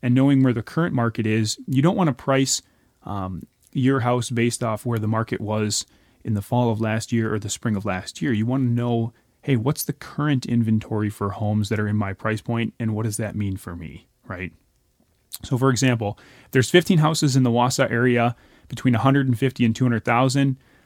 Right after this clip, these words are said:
uh, and all but one of those homes, all of one of those fifteen has an accepted offer on it. That's a great market to be in as a seller 'cause you're only competing against one other home. So buyers have very minimal options.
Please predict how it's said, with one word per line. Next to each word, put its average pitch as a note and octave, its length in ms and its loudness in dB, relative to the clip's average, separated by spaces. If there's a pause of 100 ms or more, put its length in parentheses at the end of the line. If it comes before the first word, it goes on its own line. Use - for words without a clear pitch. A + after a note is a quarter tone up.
(160)
uh, G#2+ 220 -2
and A#2+ 180 0
all B2 240 4
but E3 180 4
one B2+ 320 4
of E3+ 100 0
those C#3+ 240 4
homes, C3 500 4
all C3+ 180 2
of D3 100 2
one B2 220 2
of E3 60 0
those D3+ 160 0
fifteen C#3 520 0 (500)
has B2+ 200 0
an B2+ 40 6
accepted A#2+ 360 -2
offer B2+ 280 0
on A2+ 120 2
it. A2+ 120 -4
That's B2+ 280 -4
a F3+ 60 -2
great A#2+ 420 -2
market B2 400 -2
to A2 100 -4
be C#3 260 0
in G#2+ 220 0
as A2 200 -2
a G#2+ 60 -4
seller A#2+ 460 0
'cause A#2+ 180 -4
you're D3 140 0
only F#3+ 180 4
competing C#3 460 0
against A#2+ 260 2
one A#2 280 2
other G#2 220 0
home. G#2 380 -2 (380)
So - 140 0
buyers C3 340 2
have B2 140 0
very C3 280 4
minimal B2 320 2
options. G2+ 640 -4